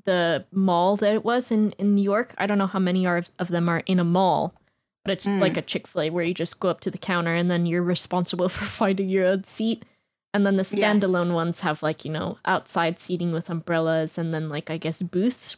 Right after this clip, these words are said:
Speaker 1: This one doesn't look like it has too much seating, at least in front of the counter, so there might be some off to the sides.
Speaker 2: Yeah, there could be, yeah. Um, and I, what I really like about this, this is one of the one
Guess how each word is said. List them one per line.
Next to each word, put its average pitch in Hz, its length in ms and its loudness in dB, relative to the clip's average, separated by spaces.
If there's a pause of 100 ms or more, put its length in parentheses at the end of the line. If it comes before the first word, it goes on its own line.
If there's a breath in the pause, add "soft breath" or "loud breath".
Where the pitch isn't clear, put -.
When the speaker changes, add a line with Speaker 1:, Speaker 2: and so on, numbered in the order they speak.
(160)
Speaker 1:
This 311 160 -2
one 269 140 2
doesn't 175 260 -4
look 185 160 -4
like 160 160 -4
it - 80 -8
has 185 240 -2
too - 140 -4
much 156 180 -4
seating, 175 440 -2
at 165 140 -2
least 190 240 0
in 170 120 -4
front 165 180 -8
of 156 60 -12
the 151 80 -16
counter, 170 420 -4
so - 160 -6
there 170 80 -2
might 170 160 -4
be 165 80 -6
some 170 240 -4
off 156 160 -4
to - 80 -8
the 151 80 -8
sides. 156 600 -4 (680)
Speaker 2:
Yeah, 190 360 -4
there 196 140 -8
could 247 260 -6
be, 165 80 -8
yeah. 170 360 -2 (460 soft breath)
Um, 214 440 -4
and 220 80 -6
I, 233 160 -8 (160)
what 233 200 -2
I 254 40 0
really 247 300 0
like 208 200 -4
about 165 220 -8
this, 170 180 -4
this - 180 -6
is 165 300 -6 (540)
one 180 160 -2
of 165 60 -2
the 156 80 -2
one 156 160 -4